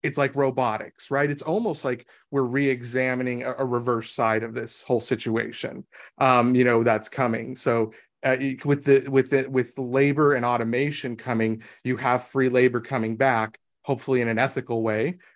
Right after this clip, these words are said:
Um, but you, in a turn, in a turn, i-, it's very difficult to say,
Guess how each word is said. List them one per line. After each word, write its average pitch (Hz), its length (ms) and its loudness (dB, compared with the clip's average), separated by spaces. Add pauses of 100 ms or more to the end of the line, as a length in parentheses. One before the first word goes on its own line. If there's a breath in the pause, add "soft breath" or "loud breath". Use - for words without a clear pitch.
(120 soft breath)
Um, 123 360 4
but 127 260 -4
you, 139 260 -6
in 127 160 -2
a 117 40 -2
turn, 113 640 0
in 127 140 -4
a 113 60 -2
turn, 113 480 0 (240)
i-, 131 60 0 (100)
it's 151 200 0
very 151 320 6
difficult 123 340 0
to - 60 -12
say, 107 320 0